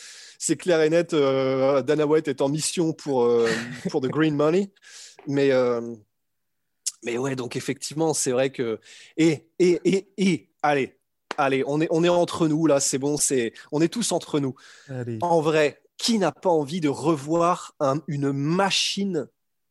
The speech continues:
Speaker 1: McGregor versus Khabib ?
Speaker 2: Ah, c'est clair.
Speaker 1: Les
Speaker 2: Surtout
Speaker 1: fans
Speaker 2: le
Speaker 1: de Khabib,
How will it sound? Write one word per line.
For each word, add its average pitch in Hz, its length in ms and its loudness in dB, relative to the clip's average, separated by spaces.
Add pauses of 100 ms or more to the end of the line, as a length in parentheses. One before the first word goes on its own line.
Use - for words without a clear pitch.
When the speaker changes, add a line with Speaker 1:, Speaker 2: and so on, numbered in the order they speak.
(100)
Speaker 1:
McGregor 151 500 0
versus 143 380 -4
Khabib ? 123 360 -8 (100)
Speaker 2:
Ah, 110 240 -8
c'est 104 240 -16
clair. 110 420 -14
Speaker 1:
Les 127 60 -10
Speaker 2:
Surtout 190 180 2
Speaker 1:
fans 226 100 0
Speaker 2:
le 202 60 0
Speaker 1:
de 190 80 2
Khabib, 185 380 -6